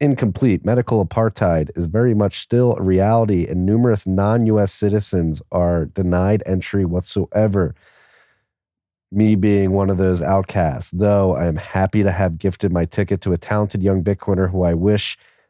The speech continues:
the best of times with y'all, will closely watch from afar, and I'm looking forward to the next crossroads. The time to fight for freedom is now.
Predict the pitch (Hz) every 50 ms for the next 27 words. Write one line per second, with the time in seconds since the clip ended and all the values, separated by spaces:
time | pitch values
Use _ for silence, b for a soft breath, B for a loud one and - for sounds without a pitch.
0 | b b 101 90 85 107 107 - - - 92 - - 104 98 95 92 90 - 90
1 | - - 85 82 85 82 82 80 73 - _ _ - 95 87 80 - - 113 113
2 | 110 - - 110 104 95 90 87 87 85 82 - - - - _ - - 92 85
3 | 78 - - 80 82 82 82 82 82 80 80 82 80 85 87 - - 95 85 -
4 | - 82 80 82 80 73 - - 104 90 82 78 76 80 b b b b b b
5 | _ 92 95 98 98 98 - - - 107 101 98 95 - - 82 76 69 64 58
6 | - - - 78 - - 110 107 107 101 - 98 - - - 98 92 85 - 82
7 | 78 - - 104 104 101 98 95 90 82 78 82 92 101 104 107 113 110 95 73
8 | 62 58